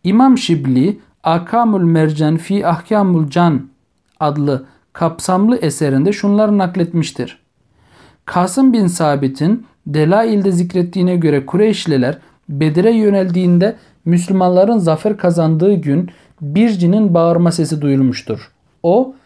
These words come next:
şahsı görülmeden en yüksek sesiyle şöyle diyordu. "Hanif dinine bağlı olanlar Bedir'i ziyaret ettiler.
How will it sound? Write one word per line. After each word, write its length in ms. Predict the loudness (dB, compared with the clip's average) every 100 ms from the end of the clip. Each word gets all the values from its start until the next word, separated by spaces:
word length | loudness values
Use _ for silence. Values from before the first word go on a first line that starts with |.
| _
şahsı 440 | -6 -2 -2 -2 -2
görülmeden 680 | 0 2 2 2 2 -2 -2
en 240 | 0 0
yüksek 380 | 0 -2 -6 -4
sesiyle 500 | -6 -4 -2 0 -2
şöyle 380 | 0 2 2 0
diyordu. 500 | 0 0 -2 -6 -8 _ _ _ -20 _
"Hanif 460 | -4 0 2 0 -2
dinine 460 | -2 0 2 2
bağlı 280 | 2 2 2
olanlar 600 | 0 0 0 2 0 2
Bedir'i 280 | 0 0 -2
ziyaret 480 | 0 2 2 0 -2
ettiler. 560 | -8 -4 -2 -2 -6